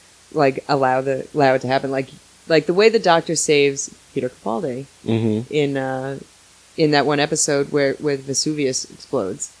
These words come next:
Speaker 2: Yeah.
Speaker 1: The Thirteenth Doctor does not save Capaldi in that scenario. She's like, "I can't do it. I gotta let history happen this way, otherwise, otherwise it all gets
Speaker 2: Otherwise,
Speaker 1: undone."
Speaker 2: yeah, it's all, everything just goes to shit.
Speaker 1: Yep. So that's the,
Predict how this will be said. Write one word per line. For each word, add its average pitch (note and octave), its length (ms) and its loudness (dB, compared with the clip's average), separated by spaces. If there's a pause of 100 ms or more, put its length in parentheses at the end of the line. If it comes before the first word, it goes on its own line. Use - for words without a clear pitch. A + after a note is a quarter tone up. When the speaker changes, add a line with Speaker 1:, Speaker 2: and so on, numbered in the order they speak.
Speaker 2:
Yeah. A2 320 4 (380)
Speaker 1:
The - 60 -20
Thirteenth D#3+ 480 -2
Doctor C3 480 -2 (400)
does C3+ 200 2
not A#2+ 220 -10
save - 260 -8
Capaldi - 400 -10
in D2 80 -8
that - 180 -12
scenario. - 480 -12 (580)
She's C#3 180 -4
like, A#2 160 -2
"I G#2+ 60 -6
can't A2+ 380 -10
do A#2 180 -4
it. A#2+ 100 -4
I A#2 60 -6
gotta G#2 180 -8
let E2+ 180 -6
history - 400 -8
happen B2 360 -10
this - 160 -14
way, D#2 200 -8
otherwise, - 600 -10 (640)
otherwise C#3+ 340 6
it C3 160 -2
all C3 180 2
gets A#2 120 0
Speaker 2:
Otherwise, G#2 180 2
Speaker 1:
undone." A#2 180 2
Speaker 2:
yeah, G#2 200 4
it's - 160 -8
all, F2+ 260 -4
everything F#2 420 -6
just F2 220 -10
goes - 220 -8
to - 80 -16
shit. - 260 -12 (260)
Speaker 1:
Yep. - 180 2 (680)
So C#3 340 2 (140)
that's D3 220 2
the, C#3+ 240 0